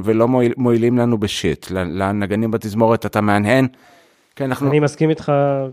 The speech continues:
Speaker 1: כן.
Speaker 2: במאה אחוז.
Speaker 1: כן, ה-, הקהל יכול להתלהב, כי זה נראה, ויזואלית הם נראים נהדר. אבל בעצם, בעצם, מה התפקיד של המנצח?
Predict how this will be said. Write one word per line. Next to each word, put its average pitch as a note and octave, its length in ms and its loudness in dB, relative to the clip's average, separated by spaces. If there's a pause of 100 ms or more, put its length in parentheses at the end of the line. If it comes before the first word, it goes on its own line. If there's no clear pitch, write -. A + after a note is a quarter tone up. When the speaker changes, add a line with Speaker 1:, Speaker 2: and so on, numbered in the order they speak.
(260)
Speaker 1:
כן. B2+ 120 0
Speaker 2:
במאה C3+ 180 2
אחוז. A#2+ 280 -8 (280)
Speaker 1:
כן, G#2 240 -4 (140)
ה-, A#2 240 -6
הקהל C3+ 240 -2
יכול D#3 200 0
להתלהב, C#3+ 360 0
כי - 120 -12
זה A2 120 -2
נראה, A2 400 0 (380)
ויזואלית A2+ 500 -2
הם A#2+ 100 -2
נראים A2+ 260 -4
נהדר. F#2 400 -4 (1000)
אבל B2+ 200 -4
בעצם, F3 640 0
בעצם, C#3+ 380 2
מה D#3+ 120 2
התפקיד E3+ 360 0
של D#3 180 0
המנצח? C3+ 800 0